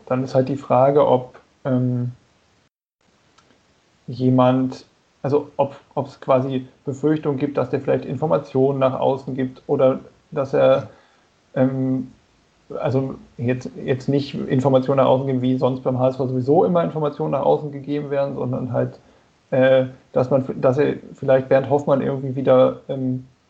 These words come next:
mit Informationen versorgt oder mit ins Boot holt oder da irgendwas läuft. Aber das ist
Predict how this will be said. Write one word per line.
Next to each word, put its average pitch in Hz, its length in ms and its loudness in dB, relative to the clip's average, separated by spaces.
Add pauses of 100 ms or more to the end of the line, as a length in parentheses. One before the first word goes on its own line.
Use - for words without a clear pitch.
(120)
mit 131 120 -8
Informationen 147 580 -2
versorgt 131 400 2
oder - 160 -2
mit 131 140 -4
ins 113 160 -10
Boot 139 320 -2
holt 135 180 0
oder 131 180 0
da 123 140 0
irgendwas 131 400 -6
läuft. 131 240 2 (240)
Aber 127 220 2
das 123 200 0
ist 127 200 -10